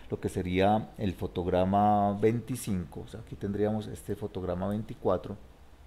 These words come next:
tengo aquí uno, tendría que dar aquí iniciar el otro, pues yo tengo que hacer es duplicar esta secuencia. Aquí tenemos un desfase que tenemos que tener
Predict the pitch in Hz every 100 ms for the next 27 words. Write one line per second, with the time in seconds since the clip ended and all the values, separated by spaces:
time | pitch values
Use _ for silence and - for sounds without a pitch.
0 | - - - - - - - 98 90 -
1 | 104 104 107 107 131 104 87 85 - 98
2 | 95 101 - 101 107 104 - 110 110 -
3 | 120 107 110 120 - - - - 104 107
4 | - - 131 127 127 127 123 123 120 123
5 | 127 123 - 101 107 - - - - 110
6 | 104 - - 107 107 104 104 101 95 135
7 | 123 101 - - 95 117 117 117 123 117
8 | 117 113 - 110 120 113 95 98 110 104
9 | 110 104